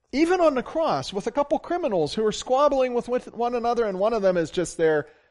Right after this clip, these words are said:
to attack him verbally. Luke twenty-three, starting at verse thirty-nine.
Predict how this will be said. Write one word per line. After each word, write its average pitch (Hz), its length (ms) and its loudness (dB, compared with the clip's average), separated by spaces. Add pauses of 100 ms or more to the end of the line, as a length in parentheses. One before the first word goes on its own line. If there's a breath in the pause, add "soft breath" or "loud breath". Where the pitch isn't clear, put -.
(140)
to 180 140 2
attack 165 360 0
him 247 160 0
verbally. 110 520 -6 (840)
Luke 240 480 -2 (500)
twenty-three, 185 680 -6 (640)
starting 180 300 0
at 143 60 -4
verse 151 220 -6
thirty-nine. 123 540 -8